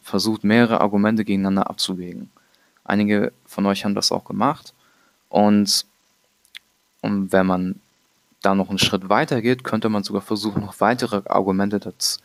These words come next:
dafür zu finden, die, ähm,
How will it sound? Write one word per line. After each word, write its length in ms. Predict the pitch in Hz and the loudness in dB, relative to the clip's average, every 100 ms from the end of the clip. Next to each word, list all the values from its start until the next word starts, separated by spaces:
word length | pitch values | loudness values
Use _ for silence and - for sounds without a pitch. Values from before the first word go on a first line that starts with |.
| _ _ | _ _
dafür 460 | - 95 - - 160 | -8 -8 -4 2 2
zu 140 | - | 2
finden, 500 | - 104 101 113 143 - _ _ _ _ - _ _ _ - | -2 -2 0 0 -2 -4 _ _ _ _ -20 _ _ _ -4
die, 240 | 107 104 | 2 4
ähm, 520 | 76 107 104 101 107 | 6 6 4 2 0